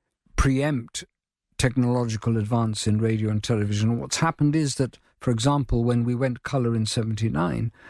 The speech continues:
was because there was no more ability to service black and white, uh, and, and black and white was going out the window.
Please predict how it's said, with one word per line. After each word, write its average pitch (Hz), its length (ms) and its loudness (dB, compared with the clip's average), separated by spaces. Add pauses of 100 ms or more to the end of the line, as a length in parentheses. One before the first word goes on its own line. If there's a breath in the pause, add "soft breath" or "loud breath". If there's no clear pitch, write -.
(140 loud breath)
was 147 180 4
because 147 340 0
there 151 100 0
was 139 220 0
no 151 220 2
more 139 380 -2 (140)
ability 139 520 0
to 120 160 -2
service 131 460 0
black - 260 -2
and 135 100 4
white, 127 320 -6 (140)
uh, 131 220 0
and, 135 180 0
and 151 180 0
black 151 220 0
and 151 80 4
white 123 180 0
was 139 140 0
going 156 260 0
out 147 140 -2
the 147 80 -2
window. 131 380 -2